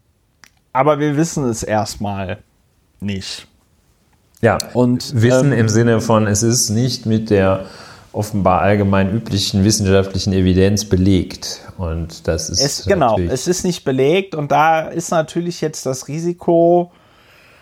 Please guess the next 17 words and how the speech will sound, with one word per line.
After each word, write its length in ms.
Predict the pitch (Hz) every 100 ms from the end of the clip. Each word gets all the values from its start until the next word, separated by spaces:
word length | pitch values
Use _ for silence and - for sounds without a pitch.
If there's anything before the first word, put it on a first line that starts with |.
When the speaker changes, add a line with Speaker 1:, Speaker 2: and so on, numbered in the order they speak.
| _ _ _ _ _ _ _
Speaker 1:
nachdem 340 | - 127 151 160
es 120 | 151
in 100 | 143
dieser 220 | 147 151
Pandemie 520 | 147 160 151 147 156
schon 260 | 175 175 147
so 340 | 147 151 139 -
einige 360 | 143 180 160
logistische 680 | 156 139 127 180 - - 131
Glanzleistungen 960 | 123 123 170 - 113 120 120 - 127 120
gab, 340 | 117 127 -
aber 240 | - 127 127
da 140 | 123
will 140 | 139
sich 200 | 160 151
natürlich 480 | 151 135 160 147 -
niemand, 640 | 143 147 156 160 160 -